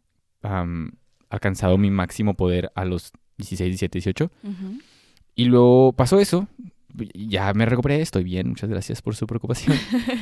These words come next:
Speaker 1: Y a los veintitrés fue cuando quise hacer todo. O sea, a los veintitrés fue cuando fue que, ok, yes, ya se me está yendo el tren, de que
Speaker 2: Ujú.
Speaker 1: tengo que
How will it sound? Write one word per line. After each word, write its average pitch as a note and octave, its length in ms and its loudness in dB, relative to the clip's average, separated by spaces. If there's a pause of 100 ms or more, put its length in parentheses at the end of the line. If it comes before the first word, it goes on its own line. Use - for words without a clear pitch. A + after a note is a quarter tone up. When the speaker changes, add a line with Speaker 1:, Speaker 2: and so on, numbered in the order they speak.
(220)
Speaker 1:
Y A2 840 4
a A2 80 -2
los A#2 60 4
veintitrés D3+ 480 2 (100)
fue A#2 100 2
cuando A#2 200 6
quise A2 140 4
hacer G#2 220 4
todo. D#2 400 -4 (100)
O - 80 -2
sea, A2 80 4
a - 20 8
los G#2+ 80 6
veintitrés A#2+ 300 2
fue B2+ 80 -2
cuando A#2 220 2
fue G2+ 200 2
que, G2 100 -2
ok, F#2+ 100 -6 (120)
yes, C#3+ 300 0 (220)
ya G2 80 -2
se A#2 100 -2
me - 40 0
está F#2+ 120 -4
yendo F#2 160 -2
el E2 100 -6
tren, E3+ 300 2 (180)
de G#3+ 120 0
que C#3 80 0
Speaker 2:
Ujú. G2+ 80 -2
Speaker 1:
tengo - 220 2
que F#2+ 260 0